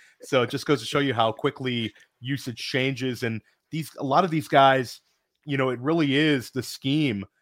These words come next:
because, you know, the previous coaching staff, you know, or the pre-, was really not using him in this same light. And now we're seeing this big bounce back. So,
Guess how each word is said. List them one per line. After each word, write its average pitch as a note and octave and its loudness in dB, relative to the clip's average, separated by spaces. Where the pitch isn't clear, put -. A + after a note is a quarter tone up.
because, B2 0
you C3 -4
know, A#2+ -2
the A2+ -2
previous D3+ -2
coaching C#3+ -4
staff, A#2 0
you B2 -2
know, A#2+ 2
or A2+ 2
the A2 -6
pre-, - -10
was A#2 -6
really C#3+ 2
not A#2+ 4
using C#3 -2
him A2+ -2
in A2 -4
this A2+ -6
same A#2 -2
light. A2+ 4
And A2 -8
now A#2+ 0
we're A#2+ -4
seeing A#2+ -6
this G#2+ -6
big G#2+ -6
bounce A2+ -2
back. F#2 -6
So, A2 -4